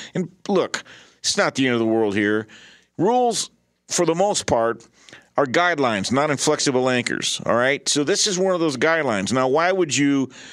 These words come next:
vote Ohio State in? And Indiana, of course, is, is the victim here. They've had a hell of a season under Tom Allen. Well,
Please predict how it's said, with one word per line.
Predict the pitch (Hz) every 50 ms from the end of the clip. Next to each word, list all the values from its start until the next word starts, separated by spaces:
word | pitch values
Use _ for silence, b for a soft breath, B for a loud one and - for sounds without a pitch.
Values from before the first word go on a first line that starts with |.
| B B -
vote | - 123 156 180 165
Ohio | 156 151 120 156 170 165 160 151
State | - - - 156 156 143 143
in? | 180 180 139 117 120 135 131 123 B B B B B B B B B B B - -
And | 131 131 135 139 139 135 131 - - _
Indiana, | 143 156 175 165 147 147 175 202 185 147 139 143 143 - -
of | 123 110 -
course, | - 147 131 131 135 - - - -
is, | 117 127 113 101 98 - -
is | - 127 117 101 - 92
the | 113 104
victim | 95 196 214 - 175 139 113
here. | 110 104 95 107 131 127
They've | 120 131
had | 135 135 113
a | 101 95
hell | - - - 240 226 196
of | 147
a | 127
season | - - 120 110 101 110
under | 98 92 95
Tom | - - 98 98 98 95
Allen. | 87 78 73 98 110 117 B B B B B B B B -
Well, | 131 147 160 175 180 170 -